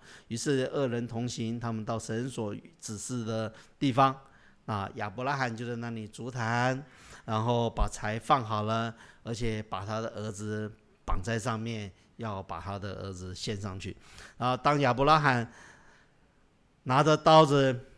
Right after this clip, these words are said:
要杀他的儿子的时候，那耶和华的使者从天上就叫他说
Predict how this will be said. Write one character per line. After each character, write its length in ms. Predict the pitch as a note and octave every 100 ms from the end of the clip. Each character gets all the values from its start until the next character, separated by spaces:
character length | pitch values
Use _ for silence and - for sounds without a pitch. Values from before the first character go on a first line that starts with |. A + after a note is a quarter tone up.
| - _ _ _ -
要 180 | C#3+ C3
杀 260 | - C3+
他 200 | B2+ C3
的 160 | B2+ A#2+
儿 160 | A#2
子 120 | A#2 A#2+
的 140 | B2
时 160 | A#2 B2
候， 440 | D#3 C3 - -
那 220 | - G#2+ G#2
耶 160 | A2+
和 60 | A2+
华 180 | G#2+ G#2+
的 100 | A2
使 300 | - A2 G#2+
者 160 | G#2
从 260 | G2+ G2+ G#2
天 320 | - C#3+ C#3+
上 320 | C#3 C#3+ G#2 G#2
就 160 | G#2+
叫 220 | G#2 A#2+ A2
他 140 | A2
说 240 | A2 A2